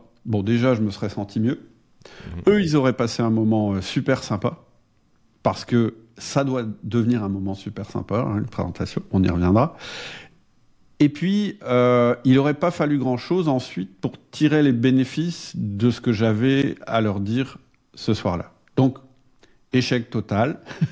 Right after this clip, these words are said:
Speaker 1: <laughs> normal, débutant. Euh, mais voilà,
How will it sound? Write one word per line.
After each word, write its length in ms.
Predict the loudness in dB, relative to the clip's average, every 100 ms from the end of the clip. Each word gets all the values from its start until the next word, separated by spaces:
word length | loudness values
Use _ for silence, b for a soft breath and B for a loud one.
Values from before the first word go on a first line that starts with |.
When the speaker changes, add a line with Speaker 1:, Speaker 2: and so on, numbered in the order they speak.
| B B
Speaker 1:
<laughs> 380 | B B B
normal, 560 | 0 2 4 2 0 -2 -12 -4
débutant. 680 | 0 0 -2 -2 0 0 -2 B B B B _
Euh, 360 | 2 2 0 -4 -2
mais 120 | 2 4
voilà, 280 | 2 -2